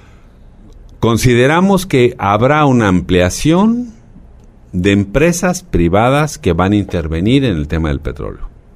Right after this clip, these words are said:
en toda la cadena de valor, como hemos señalado. Segundo, que la cantidad de técnicos que están formando en nuestro país n-, no es suficiente,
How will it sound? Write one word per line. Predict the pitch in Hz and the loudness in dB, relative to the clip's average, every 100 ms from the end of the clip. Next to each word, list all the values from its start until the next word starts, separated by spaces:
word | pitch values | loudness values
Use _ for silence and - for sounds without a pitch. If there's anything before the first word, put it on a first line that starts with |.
| - - - - | -20 -20 -14 -4
en | 82 78 | -2 0
toda | 117 | 2
la | 110 80 | 2 2
cadena | 85 87 87 | 2 2 2
de | |
valor, | 78 76 85 | 2 2 0
como | 82 80 | -2 -6
hemos | 78 | -6
señalado. | 76 69 62 57 53 - | -6 -8 -8 -12 -14 -8
Segundo, | - 113 151 117 - - - - - - - - - - - - - | -2 2 2 0 -2 -6 -20 -20 -20 -20 -20 -20 -20 -20 -20 -20 -6
que | 123 123 117 - | 0 2 0 0
la | 107 107 110 110 | 2 2 2 0
cantidad | 117 110 113 120 139 185 | 0 0 2 2 4 4
de | 196 180 160 - | 4 2 0 -4
técnicos | - 147 143 135 110 127 113 | 0 2 4 2 2 -2 -2
que | - | -2
están | 95 - 117 | -2 -2 -4
formando | 107 123 127 127 127 107 | -2 -2 0 0 0 0
en | 90 | -2
nuestro | 82 85 | -4 -6
país | 87 90 135 143 - - - - - | -2 0 -2 -4 -14 -16 -20 -16 -2
n-, | 95 110 107 | -2 -2 -2
no | 101 110 110 | 0 2 2
es | 110 123 | 0 -2
suficiente, | - - 87 73 73 - 107 87 - - | -8 -8 -8 -6 -8 -2 0 0 -4 -18